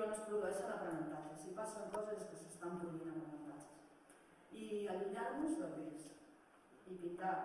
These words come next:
de colors cada dia i a cada moment el, el dia a dia de l'escola i dels nostres infants. I ja està. I l'última pregunta, això. A quin mestre trucaries per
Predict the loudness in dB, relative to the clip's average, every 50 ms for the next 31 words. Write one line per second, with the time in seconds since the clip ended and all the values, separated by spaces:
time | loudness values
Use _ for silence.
0 | 0 -4 -6 -8 -12 -12 -6 -4 -4 -2 0 2 2 2 0 0 -2 -2 -2 -2
1 | 0 0 2 2 2 2 0 -2 -4 -4 -4 -4 -4 -4 -2 -2 -2 0 0 -2
2 | -2 -4 -10 -14 -14 -16 -18 -18 -14 -10 -8 -6 -6 -4 -4 -6 -6 -8 -10 -12
3 | -14 -14 -10 -6 -4 -2 2 2 2 2 2 0 2 2 2 2 0 -2 -4 -6
4 | -8 -8 -4 -2 0 2 2 2 0 -2 -2 -4 -2 -4 -4 -4 -4 -6 -6 -6
5 | -6 -8 -10 -12 -12 -12 -12 -12 -12 -12 -14 -16 -16 -16 -18 -18 -20 -20 -20 -20
6 | -18 -10 -8 -6 -4 -4 -4 -4 -6 -6 -6 -6 -6 -6 -8 -10 -12 -14 -16 -16
7 | -16 -16 -16 -16 -16 -14 -14 -14 -12 -12 -12 -10 -8 -8 -8 -8 -8 -8 -6 -6
8 | -6 -6 -8 -8 -8 -10 -12 -12 -12 -12 -10 -10 -10 -12 -12 -2 2 2 4 6
9 | 6 4 4 4 2 2 2 2 2 2 0 0 0 -2 -4 -2 -2 -2 -2 -4
10 | -6 -8 -10 -12 -14 -14 -16 -16 -16 -16 -16 -16 -16 -16 -18 -18 -20 -20 -20 -20
11 | -20 -20 -20 -20 -20 -20 -20 -18 -16 -14 -12 -12 -12 -12 -14 -16 -16 -16 -16 -16
12 | -14 -10 -8 -8 -8 -8 -12 -14 -16 -16 -18 -18 -20 -16 -12 -4 -4 -2 0 0
13 | 2 2 2 2 2 2 2 2 2 2 4 4 4 4 4 2 2 2 2 4
14 | 4 4 2 2 0 0